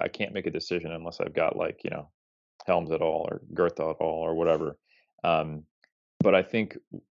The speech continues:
really evidence-based practice, because only one of the three pillars of what it is,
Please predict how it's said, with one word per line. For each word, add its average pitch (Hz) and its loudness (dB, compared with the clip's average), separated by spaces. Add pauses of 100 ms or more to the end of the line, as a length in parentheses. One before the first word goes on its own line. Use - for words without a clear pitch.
(360)
really 110 6
evidence-based 98 0
practice, 90 0
because 92 -8
only 101 0
one 104 2
of 92 -6
the 82 -4
three 95 -2
pillars 85 0
of 78 -12
what 85 2
it 78 -4
is, 78 0